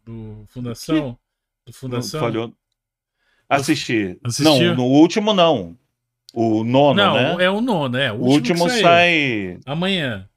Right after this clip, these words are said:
Speaker 2: Sai, é, hoje, hoje é
Speaker 1: Hoje.
Speaker 2: sexta-feira,
Speaker 1: É,
Speaker 2: é.
Speaker 1: já, já, já hoje.
Speaker 2: É.
Speaker 1: Cê,
Speaker 2: Mas
Speaker 1: que
Speaker 2: eu
Speaker 1: que
Speaker 2: assisti, sim, uma
Speaker 1: que que cê
Speaker 2: recente.
Speaker 1: achou? Cê gostou?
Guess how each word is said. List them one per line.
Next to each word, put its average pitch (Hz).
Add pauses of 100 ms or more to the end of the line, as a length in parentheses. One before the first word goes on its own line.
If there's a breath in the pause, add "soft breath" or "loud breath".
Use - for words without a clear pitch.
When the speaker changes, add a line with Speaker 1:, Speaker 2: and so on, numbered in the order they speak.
(200)
Speaker 2:
Sai, 120
é, 123
hoje, 120 (360)
hoje 95
é -
Speaker 1:
Hoje. 156
Speaker 2:
sexta-feira, 120
Speaker 1:
É, 131
Speaker 2:
é. 95
Speaker 1:
já, 127
já, 117
já 120
hoje. 107
Speaker 2:
É. 95 (380)
Speaker 1:
Cê, -
Speaker 2:
Mas 123
Speaker 1:
que 139
Speaker 2:
eu 151
Speaker 1:
que 160
Speaker 2:
assisti, 160
sim, 147
uma 131
Speaker 1:
que 131
que 120
cê 202
Speaker 2:
recente. 180
Speaker 1:
achou? 139
Cê 143
gostou? 151